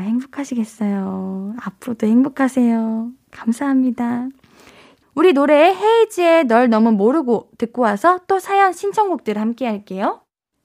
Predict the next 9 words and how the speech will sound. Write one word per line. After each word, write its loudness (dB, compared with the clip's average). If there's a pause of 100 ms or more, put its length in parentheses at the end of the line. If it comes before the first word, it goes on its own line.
(140)
신예은의 2
볼륨을 2
높여요. 0
함께하고 0
계십니다. -4 (320)
계속해서 0
사연 2
만나볼게요. -2 (560)
삼팔공사님, 0